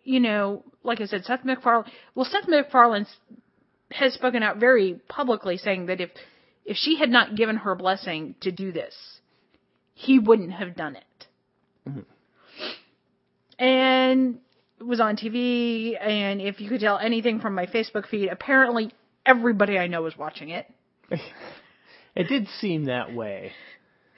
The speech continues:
Speaker 1: It was kind of this, like, little blow up. "Cosmos is starting now!"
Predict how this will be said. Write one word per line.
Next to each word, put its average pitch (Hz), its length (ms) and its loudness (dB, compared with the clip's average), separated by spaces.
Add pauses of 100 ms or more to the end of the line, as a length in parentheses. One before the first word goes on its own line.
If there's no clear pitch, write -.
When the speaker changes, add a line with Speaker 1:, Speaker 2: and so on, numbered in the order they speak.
(240)
Speaker 1:
It 240 60 -14
was - 180 -6
kind 247 140 8
of 226 60 4
this, 214 160 -2
like, 202 160 -2 (160)
little 220 260 2
blow 196 260 2
up. 185 200 -2 (260)
"Cosmos 440 480 2
is 403 140 0
starting 359 380 0
now!" 403 960 4